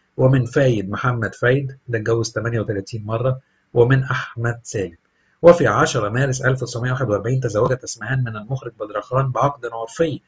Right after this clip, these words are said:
وذلك بسبب قوانين الحكومة المصرية التي تحرم على أي مأذون شرعي أن يعقد زواج أجنبية من مصري. وفي خمسة مايو من العام نفسه تم الطلاق بينهما، حيث دام الزواج أربعين يوم فقط.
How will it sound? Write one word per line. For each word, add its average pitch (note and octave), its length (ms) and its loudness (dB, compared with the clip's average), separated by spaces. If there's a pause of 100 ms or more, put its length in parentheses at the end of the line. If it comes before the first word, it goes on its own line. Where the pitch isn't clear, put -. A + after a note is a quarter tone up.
(380)
وذلك B2 380 4
بسبب C3 420 0
قوانين A#2+ 480 4
الحكومة B2+ 460 0
المصرية A#2+ 480 0
التي B2 300 0
تحرم C3+ 920 2 (480)
على G#2 220 0
أي C3+ 200 4
مأذون A2 360 -2
شرعي C3 320 2
أن A2+ 100 -2
يعقد C3 420 0
زواج B2 340 2
أجنبية A2+ 420 0
من B2+ 180 0
مصري. - 340 -2 (440)
وفي B2 240 4
خمسة C3+ 380 -2
مايو A#2+ 320 0
من A2+ 120 -4
العام A#2+ 360 0
نفسه C3 440 -2
تم D3 300 0
الطلاق A#2+ 440 0
بينهما، B2+ 600 -2 (320)
حيث B2 320 2
دام C#3 260 0
الزواج A#2 500 -2 (120)
أربعين A2+ 500 -4
يوم D#3+ 520 2
فقط. F#3 380 2